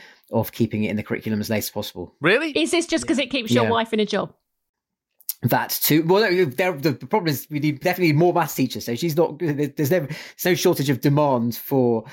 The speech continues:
Speaker 1: for maths teachers already. Uh, no, I, I, I think there is a, just a kind of a level of, uh,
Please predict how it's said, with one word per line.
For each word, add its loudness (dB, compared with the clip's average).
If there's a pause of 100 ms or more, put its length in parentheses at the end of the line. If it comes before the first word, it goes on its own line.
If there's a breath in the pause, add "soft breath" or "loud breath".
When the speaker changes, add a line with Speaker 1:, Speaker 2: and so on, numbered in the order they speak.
(200 loud breath)
Speaker 1:
for -2
maths 2
teachers 0 (300 loud breath)
already. 2 (200 soft breath)
Uh, 2 (220 loud breath)
no, 4
I, 2
I, 2
I 2
think -2 (220)
there 4
is 4
a, 2
just -2
a 2
kind -2
of 2
a 4
level 2
of, 0 (720 soft breath)
uh, -4